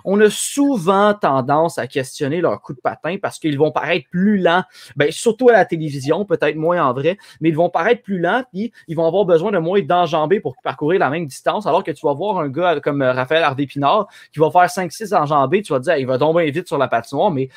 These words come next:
en réalité, il va pas si vite que ça. Ben, écoute, je pense que c'est, c'est un peu ça aussi, un, un des enjeux du débat, c'est qu'il a une longue foulée qui va le faire paraître plus lent, mais moi, je trouve que sa strade est efficace, puis, euh, il est, euh, assez mobile, là.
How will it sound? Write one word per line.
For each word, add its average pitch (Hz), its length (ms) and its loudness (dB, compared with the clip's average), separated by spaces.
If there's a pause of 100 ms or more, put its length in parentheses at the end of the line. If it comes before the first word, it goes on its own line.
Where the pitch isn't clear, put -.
en - 80 -2
réalité, 139 360 0
il 233 60 -4
va 143 120 0
pas 196 120 -2
si - 300 -10
vite 214 240 0
que 117 140 -8
ça. - 160 -6 (380)
Ben, 147 120 4 (100)
écoute, 185 340 -6
je - 120 -14
pense 233 240 0
que 190 100 -4
c'est, 165 220 -6
c'est 156 160 -6
un 170 140 0
peu 190 160 -2
ça 214 260 -2
aussi, 180 260 -6
un, 180 120 -2
un 165 160 -2
des 156 240 0
enjeux 147 280 0
du 131 140 -10
débat, 147 300 0
c'est 160 120 -10
qu'il 156 240 -6
a 170 60 6
une 165 120 -2
longue 180 280 2
foulée 165 380 -2 (340)
qui - 120 -10
va 151 80 4
le 151 60 2
faire 170 200 2
paraître 160 300 0
plus 160 100 -4
lent, 160 180 2
mais 143 220 -2 (160)
moi, 165 200 -2
je - 100 -12
trouve 190 180 0
que 165 160 -2
sa 131 260 -8
strade 170 280 -2
est 160 100 -2
efficace, 156 640 -2
puis, 143 260 -2
euh, 127 120 2
il 147 260 -4
est, 147 180 2
euh, 131 120 0
assez 143 260 -4
mobile, 151 320 -2
là. 139 180 -4